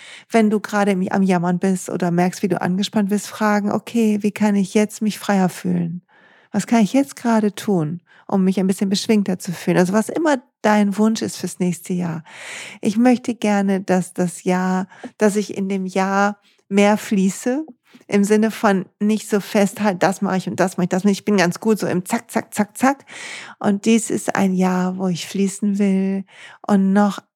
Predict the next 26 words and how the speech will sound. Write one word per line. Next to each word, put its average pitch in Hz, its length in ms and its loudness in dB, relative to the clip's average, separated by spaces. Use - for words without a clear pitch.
anschmiegsamer 214 1040 2
an 190 100 0
das 196 180 0
Leben 190 280 -2
sein 165 320 -6
will. 175 320 -6
Ich - 80 -4
habe 190 120 2
eine 180 200 0
Vision 277 380 2
von 285 260 0
mir, 262 380 0
aber 196 200 0
ich - 200 -6
will 220 420 2
offen 233 320 0
sein 226 320 0
für - 200 -8
alles, 196 340 -2
was 190 120 -4
das 185 180 -4
Universum 185 540 0
mir 175 120 2
schickt. - 380 -4
Ich - 200 -10
will 185 280 2